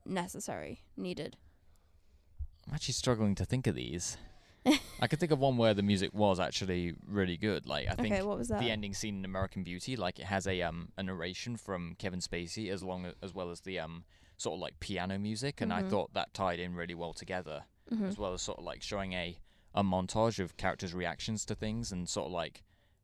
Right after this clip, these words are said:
Speaker 2: a, um, sort of, like, the main character's past.
Speaker 1: You've watched a lot of films, haven't you?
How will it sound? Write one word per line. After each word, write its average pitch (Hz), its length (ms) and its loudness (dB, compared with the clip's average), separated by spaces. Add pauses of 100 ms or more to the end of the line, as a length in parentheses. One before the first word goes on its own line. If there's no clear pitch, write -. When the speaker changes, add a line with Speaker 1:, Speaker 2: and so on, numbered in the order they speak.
(160)
Speaker 2:
a, 98 160 0
um, 82 340 -6
sort - 200 -6
of, 87 60 -8
like, 78 280 -8 (1080)
the 107 100 -8
main 95 180 -4
character's 95 360 -6
past. - 540 -6 (1700)
Speaker 1:
You've 370 160 4
watched 427 280 10
a 202 60 6
lot 202 280 4
of 190 100 -4
films, 190 340 2
haven't 190 240 -2
you? 185 140 -2